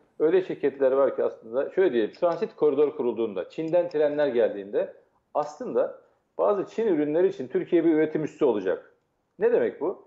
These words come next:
Türkiye biliyorsunuz gümrük birliğine taraf. Yani Türkiye'deki mallar, üretilen mallar gümrük, A B ülkelerine, e, gümrüksüz giriyor. E, Türkiye'de öyle firmalar var ki Çin'den bir dünya komponent geliyor. Burada elektronik ürünlere, televizyonlara dönüşüyor.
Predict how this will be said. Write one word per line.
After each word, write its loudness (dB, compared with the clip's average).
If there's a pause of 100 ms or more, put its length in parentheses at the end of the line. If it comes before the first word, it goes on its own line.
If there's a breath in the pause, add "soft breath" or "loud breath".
(260 soft breath)
Türkiye 2
biliyorsunuz 0
gümrük -2
birliğine 2
taraf. 2 (600)
Yani 0
Türkiye'deki -2
mallar, 0
üretilen -2
mallar 0
gümrük, -8 (200)
A 2
B 4
ülkelerine, -2 (440)
e, -4
gümrüksüz -2
giriyor. -4 (640)
E, -4
Türkiye'de 0
öyle 4
firmalar 2
var 2
ki -14
Çin'den -4
bir 0
dünya 0
komponent -2
geliyor. -2
Burada 2
elektronik 0
ürünlere, 0
televizyonlara 0
dönüşüyor. -2